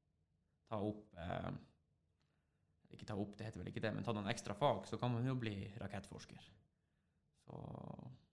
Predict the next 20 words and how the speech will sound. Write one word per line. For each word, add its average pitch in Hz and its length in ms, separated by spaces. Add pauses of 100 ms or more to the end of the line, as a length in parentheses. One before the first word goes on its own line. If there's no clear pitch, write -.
(760)
og 139 80
det 190 100
tror 269 140
jeg 262 100
ikke 240 120
det 254 80
er 247 60
så 262 60
mange 262 220
av. 285 160
Jeg 190 140
vet 247 160
ikke 208 100
om 208 80
det 240 80
er 240 60
så 202 80
mange 160 180
rakettforskere 120 680
som 113 160